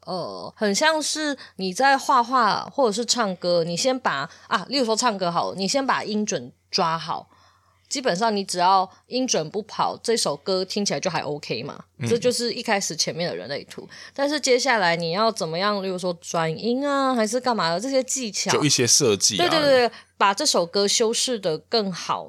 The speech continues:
Speaker 1: 我觉得那个就是人类图四阶在做的事情了。
Speaker 2: 嗯。
Speaker 1: 你可以再看到更精密的地方。
Speaker 2: 嗯。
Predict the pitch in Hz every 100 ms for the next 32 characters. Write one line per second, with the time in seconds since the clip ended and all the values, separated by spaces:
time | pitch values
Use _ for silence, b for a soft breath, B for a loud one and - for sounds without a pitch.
0 | - 170 185 226 240 254 202 190 196 202
1 | 151 190 175 160 - 185 160 147 135 -
2 | 113 - - - - - - - - _
3 | - - 208 285 220 220 214 - 214 190
4 | 185 165 151 - 196 180 156 165 175 170
5 | 170 185 160 - 92 80 - 160 - -
6 | 73 - - _ _ _ - 104